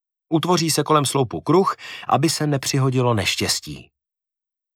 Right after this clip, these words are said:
Nepozoroval dosud nikde nic podezřelého, ačkoliv malých skupin po náměstí bylo plno a stále jich přibývalo. Tu přicházel Vich s lidmi z kapslovny, tam zase bratři Maršákové přivedli celý sbor zpěváků ze Žižkova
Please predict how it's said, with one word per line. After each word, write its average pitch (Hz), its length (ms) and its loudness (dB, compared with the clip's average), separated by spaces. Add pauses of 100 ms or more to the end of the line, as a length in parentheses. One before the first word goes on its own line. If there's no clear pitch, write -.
(460)
Nepozoroval 185 600 4
dosud 160 340 -2
nikde 139 340 2
nic 151 240 -2
podezřelého, 87 840 -2
ačkoliv 104 400 -2
malých 127 460 -2
skupin 135 420 -2
po 113 100 2
náměstí 117 560 -2
bylo 92 200 -2
plno 131 360 0 (340)
a - 100 0
stále 120 420 0
jich 135 160 -6
přibývalo. 85 600 -4 (600)
Tu 143 100 2
přicházel 123 560 0
Vich 123 220 2
s - 80 -6
lidmi 113 260 -4
z - 80 -6
kapslovny, 131 600 0 (380)
tam 117 160 0
zase 113 260 0
bratři 107 320 -2
Maršákové 113 840 0
přivedli 101 380 -2
celý 107 260 -2
sbor 87 260 0
zpěváků 110 580 0
ze 95 120 -4
Žižkova 131 420 0